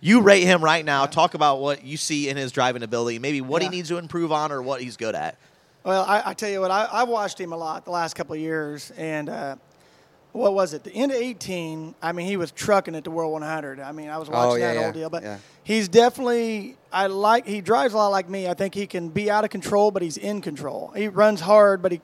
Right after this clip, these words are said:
Speaker 2: he's in control. And, uh, I, I think you've gotta be able to do that. S-, the guys that, that can't just pull something out of the hat, they're usually fifth placers. I mean, I think Tyler,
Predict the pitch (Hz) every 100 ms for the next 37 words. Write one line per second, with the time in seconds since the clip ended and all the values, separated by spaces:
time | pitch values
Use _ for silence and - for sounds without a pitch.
0 | - 180 175 175 180 160 214 - - -
1 | - - _ - 170 165 165 160 156 175
2 | - _ _ _ _ 302 - 170 180 190
3 | 202 175 190 190 196 190 190 180 175 185
4 | 175 175 - - - 175 175 190 202 175
5 | 170 - _ - 190 180 160 - 190 196
6 | - - _ 180 185 - 185 185 202 180
7 | 175 175 160 156 170 180 - _ - 160
8 | 165 180 170 175 170 - _ 175 170 -
9 | 175 165 135 135 156 143 - - _ _
10 | _ - 196 208 196 196 190